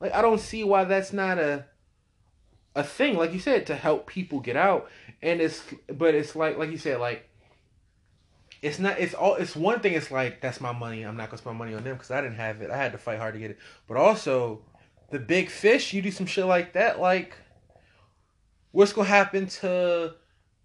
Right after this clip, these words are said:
some, if you're not, like, if you're not at the top and pinnacle of it, if you just some random dude on the Wizards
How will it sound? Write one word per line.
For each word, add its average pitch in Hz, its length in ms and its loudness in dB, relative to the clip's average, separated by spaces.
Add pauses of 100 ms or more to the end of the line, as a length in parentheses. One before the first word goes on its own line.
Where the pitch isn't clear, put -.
some, 196 500 0
if 160 180 0
you're 220 140 2
not, 160 380 4 (480)
like, 143 140 0
if 147 100 -8
you're 233 100 4
not 190 220 0
at 165 100 -6
the 127 80 -6
top 170 380 0
and 113 180 -14
pinnacle 165 440 -2
of 113 180 -4
it, 135 140 -8 (240)
if 147 180 -4
you 208 140 0
just 190 300 4
some 170 340 -2 (220)
random 190 480 4
dude 190 640 0 (320)
on 165 580 -2
the 156 80 0
Wizards 196 760 0